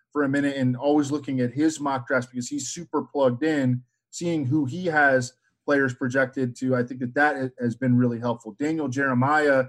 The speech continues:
is the best mock drafter in, like, you know, big draft mainstream media. Always wanna look at, you know, who he is predicting, listen to his podcast. Tony Pauline, um, who is now with the Pro Football Network, uh, he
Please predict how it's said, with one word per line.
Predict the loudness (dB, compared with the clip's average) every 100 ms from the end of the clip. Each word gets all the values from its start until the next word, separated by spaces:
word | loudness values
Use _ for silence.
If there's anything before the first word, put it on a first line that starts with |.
| -4 _
is | -4 0
the | 0
best | 0 0 0 -6 -18 _ _ -6
mock | -2 -2 -4
drafter | 0 0 0 -2 0 0 0
in, | 2 4
like, | 2 0 _
you | -2
know, | -2 -2 -2
big | 0 0 0
draft | 2 2 0 -6 _ -6
mainstream | -2 0 -2 -6 -6 -2 0
media. | 0 -2 -4
Always | 0 0 -2
wanna | -4 -4
look | -4 -6 -8 _ _ _
at, | -4 -4 -4
you | -4
know, | -4 -2
who | -4
he | -4 -2 2
is | 2 0 _ -8
predicting, | -4 -4 -4 -2
listen | -2 -2 -8
to | -4
his | -4
podcast. | -4 -2 -2 -2 -2 -2 -4 _ _ -12
Tony | -6 -4 -6
Pauline, | -2 -2 0 -2 -2 0 0 -2 _ _ _ -8
um, | -2 0 0 -2
who | -2 0
is | 0
now | 0 0
with | -2
the | -6
Pro | -6 -2 -2
Football | -2 -6 -2 0
Network, | 0 0 -2 -2 -2 -4 -10 _ _ _ _ _ _
uh, | -8 -4 -4
he | -6 -8 -4 -2